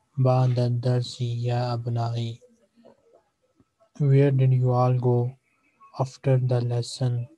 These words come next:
O my sons? Al-Abna, the sons. Zahabna ilal malab. We went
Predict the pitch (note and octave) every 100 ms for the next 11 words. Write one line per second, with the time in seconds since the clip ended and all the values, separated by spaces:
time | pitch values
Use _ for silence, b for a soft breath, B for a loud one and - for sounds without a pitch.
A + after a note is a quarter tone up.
0 | _ C3+ B2+ A#2+ A#2 A#2+ - - B2 A#2+
1 | - - - _ _ _ _ _ _ _
2 | _ _ _ _ _ - _ _ _ C#3
3 | B2+ B2 A#2+ C3+ C3 C3 C3 - - B2
4 | B2 - C3 C3 B2+ - - - _ _
5 | _ - - _ - B2+ B2+ - C#3+ C3+
6 | C3 B2+ B2 A#2+ A#2+ A#2 A#2 A#2 A#2+ A#2+
7 | B2+ _ _ _ _ _ _ - - B2+
8 | D3 C#3 B2 B2 B2 B2